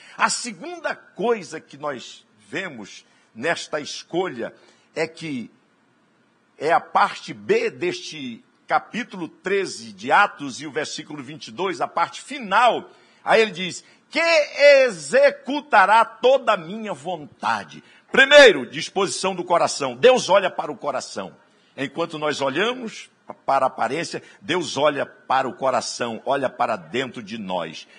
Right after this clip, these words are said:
Então, segunda coisa, "aquele que executará toda a minha vontade."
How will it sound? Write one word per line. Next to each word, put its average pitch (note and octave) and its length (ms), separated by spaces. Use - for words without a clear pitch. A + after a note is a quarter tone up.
Então, A#3 480
segunda D4+ 520
coisa, B3 600
"aquele F3+ 520
que - 180
executará D3+ 1120
toda D#3 640
a - 20
minha C3+ 340
vontade." F#2+ 1200